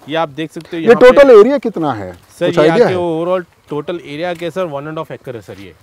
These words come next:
Speaker 2: अच्छा, डेढ़ एकड़ में आप लोगों ने ये
Speaker 1: हाँ, हाँ
Speaker 2: बनाया है।
Speaker 1: सर, ये हमारे मतलब, अ,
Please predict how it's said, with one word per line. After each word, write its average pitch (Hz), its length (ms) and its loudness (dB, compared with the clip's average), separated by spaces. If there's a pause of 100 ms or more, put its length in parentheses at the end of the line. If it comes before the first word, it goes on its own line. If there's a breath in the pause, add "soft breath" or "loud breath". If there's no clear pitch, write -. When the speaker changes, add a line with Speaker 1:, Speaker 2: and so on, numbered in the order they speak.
(160)
Speaker 2:
अच्छा, 127 320 -4
डेढ़ 165 300 -2
एकड़ 160 220 -2
में 143 120 -6
आप 127 200 -10
लोगों 113 200 -10
ने 113 80 -10
ये 123 80 -6
Speaker 1:
हाँ, 120 100 -8
हाँ 120 160 -10
Speaker 2:
बनाया 90 100 -14
है। 98 140 -16
Speaker 1:
सर, 104 60 -20
ये 131 240 -14
हमारे 151 520 -12
मतलब, 147 420 -12
अ, 139 440 -8